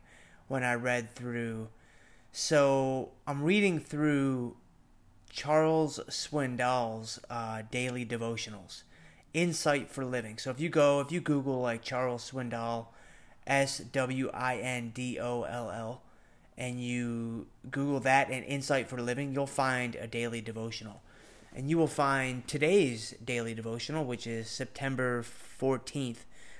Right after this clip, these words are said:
two thousand eighteen. And I am gonna straight up just rip off Charles Swindoll's work because it is so good, <laughs> man. It is, like, so, so powerful. He actually wrote a book of devotionals.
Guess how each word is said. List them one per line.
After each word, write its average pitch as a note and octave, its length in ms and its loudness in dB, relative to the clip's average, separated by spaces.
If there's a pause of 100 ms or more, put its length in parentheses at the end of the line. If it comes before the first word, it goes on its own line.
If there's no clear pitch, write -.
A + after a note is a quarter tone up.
(180)
two F#3+ 140 -2
thousand C#3+ 300 6
eighteen. C3+ 500 0 (420)
And B2 640 -4
I C#3 160 4
am A#2 260 0
gonna A2+ 240 -4
straight B2 340 -2
up A#2 140 -2
just A2 220 -8
rip A#2 240 -2
off A2 420 -6 (100)
Charles A#2 440 -2
Swindoll's A2+ 420 -6
work A#2 300 -6
because A2+ 260 -4
it C3+ 80 0
is A#2+ 160 -2
so C3 260 4
good, B2 300 0
<laughs> - 0 -
man. C3 300 -6 (420)
It F3+ 140 10
is, C#3 180 8
like, A#2+ 220 2
so, A#2 640 0 (100)
so A#2 260 -2
powerful. G#2+ 540 -10 (640)
He F#3+ 180 4
actually E3 200 6
wrote C#3+ 220 6
a A2+ 40 -2
book C3+ 480 2
of A#2+ 300 -2
devotionals. A#2 880 -6